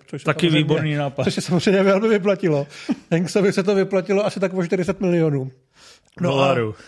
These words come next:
Speaker 1: Zemeckis k tomu přistoupil po svém a, eh, víceméně se na ně vysral. A Vietnam si vydupal a scény s běháním natočil na tajňačku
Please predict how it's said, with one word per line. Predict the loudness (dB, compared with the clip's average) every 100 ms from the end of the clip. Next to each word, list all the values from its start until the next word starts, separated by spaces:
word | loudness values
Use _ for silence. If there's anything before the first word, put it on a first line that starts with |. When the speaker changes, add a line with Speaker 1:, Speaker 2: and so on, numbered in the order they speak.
| -20 -20 -14 -4
Speaker 1:
Zemeckis | -2 0 0 -2 -4
k |
tomu | -2 0
přistoupil | 0 -4 -2 -2 0 -2
po | -2
svém | 0 2 2 0
a, | 0 2 2 2 0 0 -2 -2
eh, |
víceméně | -2 -4 -2 0 0
se | 0
na | -2
ně | 0
vysral. | -2 0 0 0 -4 -14 -20 -20 -14 -4
A | 0 0 0
Vietnam | -2 -4 -2 -6
si | -4
vydupal | -2 -2 0 0 0 0 -2
a | -2 -2
scény | -4 -4 -4 -4
s | -4
běháním | -2 -2 -2 -4 -4 -4 -4 -4
natočil | -2 -4 -4 -4 -2
na | 0
tajňačku | 0 0 -4 -6 -4 -4